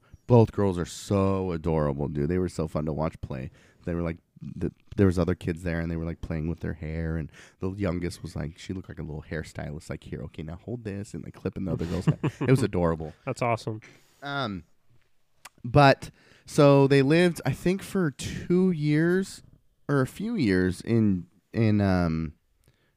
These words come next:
Speaker 1: Phoenix. Or
Speaker 2: Okay.
Speaker 1: Phe-, I think Phoenix? Phoenix, I think.
Speaker 2: Somewhere in
Speaker 1: Arizona.
Speaker 2: Arizona.
Speaker 1: Yeah. Um, but because his daughter had alopecia, the weather, the hundred twenty-five degrees, was not good for her. Um, so they were looking for a climate change.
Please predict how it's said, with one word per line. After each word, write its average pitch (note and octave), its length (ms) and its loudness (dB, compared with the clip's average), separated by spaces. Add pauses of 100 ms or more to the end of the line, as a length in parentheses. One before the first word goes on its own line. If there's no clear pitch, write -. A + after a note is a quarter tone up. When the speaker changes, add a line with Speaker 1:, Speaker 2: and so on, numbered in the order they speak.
(180)
Speaker 1:
Phoenix. G2+ 540 -4 (460)
Or B2 120 -4
Speaker 2:
Okay. B2 200 -2
Speaker 1:
Phe-, - 60 -12
I - 20 -10
think F3 200 -4
Phoenix? G3+ 380 -6 (160)
Phoenix, A3 460 0
I C3+ 100 -2
think. F#3 160 -2 (420)
Speaker 2:
Somewhere A#2 200 2
in - 40 0 (180)
Speaker 1:
Arizona. - 40 0
Speaker 2:
Arizona. G#2+ 300 -4
Speaker 1:
Yeah. D#2+ 200 2 (540)
Um, F#2+ 200 -8
but A#2 420 2
because C3+ 300 0
his B2+ 160 -4
daughter A#2 220 0
had G#2 140 -2
alopecia, G#2 600 -2
the G2 180 2
weather, G2 600 0
the D#2+ 80 -8
hundred G2+ 240 -4
twenty-five G2+ 420 -4
degrees, F#2 380 -4
was F2+ 180 -8
not F2 340 0
good F2 220 -6
for G2 180 -4
her. G#2+ 300 -2 (460)
Um, F2 300 -4
so - 160 -10
they G2 120 -2
were F2+ 240 -2
looking F2 280 -2
for F#2 160 -2
a F2 60 -2
climate F2 380 -4
change. C3 460 -2